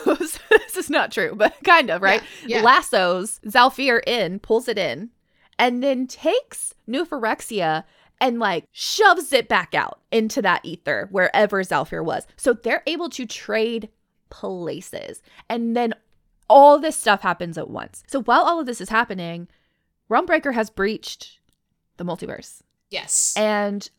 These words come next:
Speaker 1: there are battles happening on many of the planes that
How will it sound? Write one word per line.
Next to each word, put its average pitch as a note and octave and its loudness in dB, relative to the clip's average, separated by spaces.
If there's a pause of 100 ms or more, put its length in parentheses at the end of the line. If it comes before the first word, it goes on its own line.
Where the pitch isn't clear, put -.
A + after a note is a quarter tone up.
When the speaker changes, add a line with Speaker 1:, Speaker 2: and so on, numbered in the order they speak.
Speaker 1:
there A#3+ 2
are C#4 0
battles E3+ 2
happening F#3+ -4
on E3+ -6 (400)
many F3+ -2
of E3 -6
the E3+ -8
planes D#3+ -14
that F3 -6